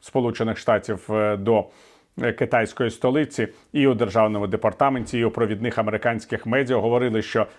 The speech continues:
тема війни буде однією з найголовніших, е, для,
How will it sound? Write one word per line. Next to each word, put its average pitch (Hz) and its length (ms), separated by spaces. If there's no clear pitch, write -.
тема 120 320
війни 113 480
буде 123 320
однією 127 540
з 107 120
найголовніших, 131 1120
е, 117 220
для, 113 360